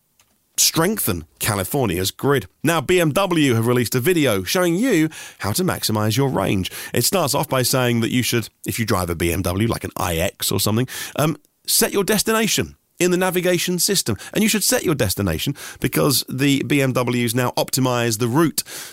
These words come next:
to consume minimal amounts of energy in your electric vehicle. And also a benefit of your destination being programmed in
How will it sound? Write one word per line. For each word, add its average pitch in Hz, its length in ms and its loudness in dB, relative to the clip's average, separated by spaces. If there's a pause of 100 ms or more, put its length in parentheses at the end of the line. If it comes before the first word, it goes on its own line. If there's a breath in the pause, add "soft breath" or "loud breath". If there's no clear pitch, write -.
to - 120 0
consume 120 440 2
minimal 123 440 2
amounts 113 400 0
of 131 80 0
energy 151 440 2
in 98 80 0
your 98 160 2
electric 85 380 -4
vehicle. 82 500 -4
And 98 280 0
also 90 260 0
a 92 60 0
benefit 90 420 -2
of 90 100 -4
your 90 140 0
destination 98 640 -2
being 92 220 -2
programmed 101 440 -2
in 117 140 2